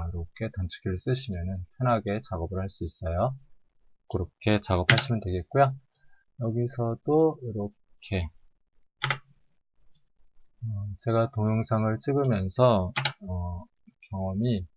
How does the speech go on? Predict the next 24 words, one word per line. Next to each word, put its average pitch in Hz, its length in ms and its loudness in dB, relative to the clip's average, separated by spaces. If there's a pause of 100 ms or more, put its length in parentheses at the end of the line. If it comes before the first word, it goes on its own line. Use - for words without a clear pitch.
(1000)
너무 107 800 4
길게 104 460 4
찍으니까 104 760 -2
안 101 180 4
보시더라고요. 101 760 4
그래서 90 400 -2
한 95 200 -2
십 - 320 0
분 160 220 4
내로 92 500 2 (300)
작업을 87 360 -6
하려고 104 480 -4
좀 98 260 -6
불필요한 104 380 2
것들은 95 340 0
좀 98 220 -2
빼고 107 520 4 (240)
빨리빨리 120 360 -2
작업하려고 101 560 -6
하니까 101 400 -4 (1120)
조금 123 580 -8 (240)
불편할 101 540 -6 (300)
수도 - 360 -10
있습니다. 98 440 -4